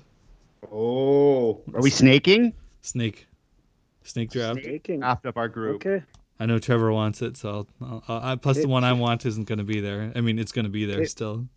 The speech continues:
Speaker 3: So
Speaker 2: I'm gonna
Speaker 3: Trevor,
Speaker 2: find
Speaker 3: then,
Speaker 2: value.
Speaker 3: you take, you choose one or two.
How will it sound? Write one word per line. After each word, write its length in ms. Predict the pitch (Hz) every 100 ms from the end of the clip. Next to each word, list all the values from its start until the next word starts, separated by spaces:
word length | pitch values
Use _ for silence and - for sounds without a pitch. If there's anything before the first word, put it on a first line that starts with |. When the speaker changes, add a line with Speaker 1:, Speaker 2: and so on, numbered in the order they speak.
| _ -
Speaker 3:
So 160 | - 123
Speaker 2:
I'm 100 | 135
gonna 80 | 127
Speaker 3:
Trevor, 120 | 135
Speaker 2:
find 200 | 151 151
Speaker 3:
then, 240 | 156 -
Speaker 2:
value. 100 | 135
Speaker 3:
you 60 | 123
take, 380 | 123 135 - - _ _ - - - _ _
you 140 | 147 156
choose 400 | - 160 160 139
one 180 | 143
or 80 | 147
two. 340 | 139 151 180